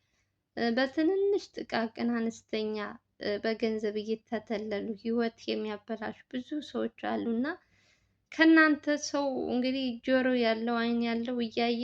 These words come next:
መማር ይችላል። አብዛኛው ደግሞ እያየም እየሰማም፣ እ፣ በዚህ ሰምቶ በዚህ የሚያፈስ ስላለ፣ ያው እነሱ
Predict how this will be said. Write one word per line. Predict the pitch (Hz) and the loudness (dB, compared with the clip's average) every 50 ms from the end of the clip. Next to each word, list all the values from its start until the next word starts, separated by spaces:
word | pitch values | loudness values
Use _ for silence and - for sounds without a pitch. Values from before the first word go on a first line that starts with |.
| 254 247 | -2 -2
መማር | 233 233 226 226 226 226 233 233 220 220 | -2 -2 -2 -2 -2 -2 -2 -2 -4 -4
ይችላል። | 233 233 - - - 254 226 220 226 240 269 302 - _ _ _ _ _ _ _ _ _ _ _ | -6 -6 -8 -10 -8 -6 -4 -4 -4 -4 -6 -8 -12 _ _ _ _ _ _ _ _ _ _ _
አብዛኛው | - - 247 247 247 294 294 294 285 285 277 277 | -4 -2 -2 0 2 2 4 4 4 4 4 2
ደግሞ | 262 247 262 254 254 254 277 294 | 2 2 2 2 2 0 0 0
እያየም | 269 233 247 247 240 240 226 240 262 262 247 233 | -2 0 2 2 2 2 2 0 0 0 0 0
እየሰማም፣ | 226 214 - 240 240 240 - 240 233 233 247 262 269 262 254 - _ - | -2 0 0 -2 -2 0 -2 -2 -2 0 0 -2 -2 -4 -6 -8 _ -8
እ፣ | - 220 220 220 220 208 214 220 233 233 - - _ - - | -6 -4 -4 -4 -4 -6 -6 -4 -4 -6 -6 -8 _ -12 -4
በዚህ | 240 254 254 226 220 233 - - | -2 -2 -2 -2 -4 -10 -16 -18
ሰምቶ | - - 254 247 247 240 - 262 240 | -8 -6 -2 -2 -2 -2 -2 -4 -2
በዚህ | 220 214 214 208 - - - | -2 -4 -4 -4 -8 -6 -2
የሚያፈስ | 226 226 226 226 220 226 - - 233 - - - - - 233 | -2 0 0 -2 -4 -6 -8 -10 -12 -12 -12 -18 -18 -18 -20
ስላለ፣ | - - - 226 220 214 220 226 220 226 269 302 - _ _ _ _ _ _ _ _ _ _ _ - | -14 -8 -6 -4 -2 -2 -2 -2 -4 -6 -8 -8 -12 _ _ _ _ _ _ _ _ _ _ _ 0
ያው | - 240 247 | 2 2 4
እነሱ | 254 254 247 254 247 - | 4 4 4 2 0 -2